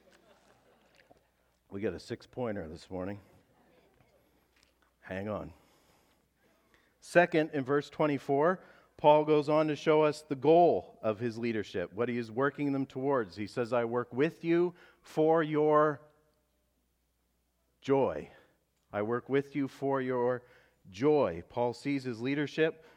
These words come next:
over the Corinthians as a cultivation of their joy. In chapter two, verse three, Paul links their joy with his joy as their apostolic leader and his joy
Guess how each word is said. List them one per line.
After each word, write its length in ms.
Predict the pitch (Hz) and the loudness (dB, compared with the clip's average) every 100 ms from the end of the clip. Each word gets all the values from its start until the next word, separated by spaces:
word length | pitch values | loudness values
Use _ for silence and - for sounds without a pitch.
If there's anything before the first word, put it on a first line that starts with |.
| _ | _
over 280 | 123 139 135 | 0 0 0
the 80 | 135 | -4
Corinthians 680 | - 139 156 175 180 180 156 | -2 0 0 -2 -2 -4 -4
as 220 | 127 117 | -4 -4
a 60 | |
cultivation 1000 | 110 - 156 156 139 147 151 - 151 151 151 - _ _ - | -6 0 0 0 -2 0 -2 -4 -4 -4 -10 -20 _ _ -2
of 200 | 127 123 | 0 0
their 160 | 127 | -4
joy. 540 | 113 113 143 113 78 - _ _ _ _ _ _ _ _ | -2 0 2 2 -4 -12 _ _ _ _ _ _ _ _
In 140 | 110 | -6
chapter 380 | 117 139 135 135 | -2 0 0 -2
two, 320 | - 190 170 | -4 0 0
verse 300 | 143 139 127 | 0 -2 -4
three, 440 | - 165 160 139 139 - _ _ - | -4 -2 0 -2 -6 -18 _ _ -2
Paul 320 | 139 139 131 | 4 4 4
links 280 | 151 151 - | 0 0 -2
their 320 | 123 156 185 | 2 4 4
joy 520 | 131 127 117 127 156 - _ _ _ | 0 0 2 0 -4 -14 _ _ _
with 200 | 127 123 | -4 -4
his 280 | - 190 165 | 2 4 4
joy 480 | 131 143 135 143 151 | 0 2 4 4 2
as 220 | 127 131 123 | 0 -2 0
their 120 | 131 | 0
apostolic 680 | 135 135 131 - 135 123 123 | 0 -2 -6 -2 0 0 -2
leader 380 | 139 147 156 160 | -2 2 0 0
and 220 | 131 120 | -2 -4
his 300 | 131 160 139 | -2 -2 -4
joy 480 | 120 139 135 139 | -4 -2 0 -2